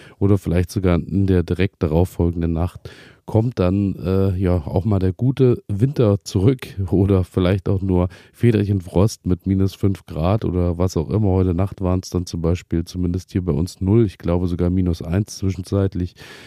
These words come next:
Das schmeckt dann einer Tomate gar nicht und einer Chili und Paprika als wärmeliebende Kulturen zum Beispiel schon mal noch, noch viel weniger. Und da ist es natürlich dann so, dass, ähm, die nicht nur in Probleme kommen, dass die einen Wachstumsstopp kriegen, weil die natürlich, äh,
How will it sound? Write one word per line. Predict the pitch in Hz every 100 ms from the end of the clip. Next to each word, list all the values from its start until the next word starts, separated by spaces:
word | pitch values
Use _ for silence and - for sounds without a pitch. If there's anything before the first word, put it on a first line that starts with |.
| -
Das | - 110 - -
schmeckt | - - 104 - -
dann | 101
einer | - 92 98 95
Tomate | 101 90 92 95
gar | 82 82 101
nicht | 113 - - - - -
und | 98 101 -
einer | 95 95
Chili | 90 - 104 104
und |
Paprika | 90 92 - 107 - 90
als | 95 -
wärmeliebende | 92 104 101 101 98 98
Kulturen | - 95 101 104 98
zum | 90
Beispiel | 85 90 92 92 87
schon | - 90
mal | 87
noch, | 90 87 - _ -
noch | 95 110
viel | - 117 113 98
weniger. | 123 131 113 113 - - - - _
Und | - 117
da | 101
ist | 90 104
es | 107 -
natürlich | 98 90 104 92
dann | 90 87
so, | 87 87 92
dass, | 87 85 - - -
ähm, | 87 87 85
die | 92
nicht | 92 101 95
nur | 95 95 92 - - - _
in | 110 107
Probleme | - 92 95 101 104
kommen, | - 104 101
dass | 95 95
die | 95
einen | 95 82
Wachstumsstopp | 104 - 127 113 - 98 95
kriegen, | - 107 104 95
weil | 90
die | 92
natürlich, | 92 87 104 98 98 -
äh, | 85 92 92